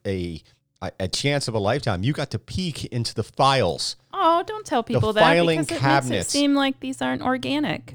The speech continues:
Speaker 1: You got to peek in the filing cabinets in the vault of Rosie Land Studios to see the card catalogs full of questions that I've amassed in the last four years and pick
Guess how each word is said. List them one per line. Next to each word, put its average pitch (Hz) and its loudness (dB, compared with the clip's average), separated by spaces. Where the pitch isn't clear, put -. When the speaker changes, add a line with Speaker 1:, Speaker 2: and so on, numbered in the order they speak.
Speaker 1:
You 160 0
got 160 0
to 147 0
peek 151 -2
in 135 -4
the 117 2
filing 147 0
cabinets 120 -2
in 104 -4
the 110 0
vault 101 0
of 101 0
Rosie 113 2
Land 104 -2
Studios 110 0
to - -4
see 120 -2
the 110 -4
card 147 4
catalogs 113 0
full 107 -2
of 104 -2
questions 104 -4
that 87 -2
I've 92 -2
amassed 98 -2
in 92 -4
the 87 -4
last 85 -4
four 92 -4
years 110 -4
and 113 -2
pick - 0